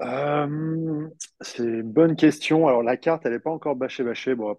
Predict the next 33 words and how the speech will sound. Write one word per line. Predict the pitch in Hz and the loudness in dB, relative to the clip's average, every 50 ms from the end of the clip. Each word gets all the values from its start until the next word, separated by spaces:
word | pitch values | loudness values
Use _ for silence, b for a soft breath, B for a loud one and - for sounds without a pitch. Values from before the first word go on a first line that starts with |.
| _ | _
pas | - 123 120 | -2 0 0
loin, | 123 131 131 123 117 113 | 2 0 0 0 -2 -4
hein, | |
quatre-vingt-quinze | 110 - 117 - - 120 113 110 - 117 - - | -6 -8 -8 -8 -10 -12 -14 -14 -16 -20 -12 -8
pour | 123 117 | -8 -6
cent, | - - 135 131 | -2 0 0 0
mais | 123 117 | 0 -2
c'est | 107 - - 107 - | -6 -6 -8 -6 -2
pas | - 117 117 110 107 | 0 2 2 2 0
fait, | - - 131 123 | 0 0 0 0
fait, | - - 123 135 | 0 0 0 0
je | 139 - - | 0 0 -2
pense. | - 123 131 - - b b b b b b b b b b _ _ - | -4 -4 -4 -6 -8 b b b b b b b b b b _ _ -6
Euh, | 107 110 110 110 113 - 117 110 | -4 -4 -2 -2 -2 0 -2 -2
après, | 110 - - - 131 135 143 | -4 -4 -2 0 2 2 4
déception | 127 135 139 - - 135 117 - - - 147 147 143 135 | 4 2 0 0 0 -4 -4 -4 -6 -4 -2 0 0 0
un | 123 | -2
petit | 117 - - 135 131 | -2 -6 -8 -8 -4
peu, | - 147 151 156 160 156 | 0 2 4 4 4 2
mais | 147 135 131 131 | 0 -2 -4 -4
au, | 123 - 139 131 131 131 131 | -6 -6 -6 -6 -6 -4 -2
au | 131 131 | -2 -4
vu | 117 117 143 156 | -2 -2 -4 -2
de, | 135 131 131 127 127 117 | 0 2 2 2 2 0
de, | 113 123 123 120 120 120 117 | 0 -2 -2 -2 -2 -4 -6
de | 110 123 | -6 -6
mon | 123 123 127 | -6 -4 -4
niveau | 131 131 123 131 123 | -4 -2 0 -2 -2
de | |
jeu | 113 110 139 135 | -2 -2 -2 -2
du | 117 120 | -2 -4
dimanche, | 117 107 113 123 131 139 139 - - - | -8 -8 -4 -2 -2 -2 -2 -2 -4 -4
euh, | 123 113 113 110 110 110 110 | -4 -2 -2 -2 -4 -4 -6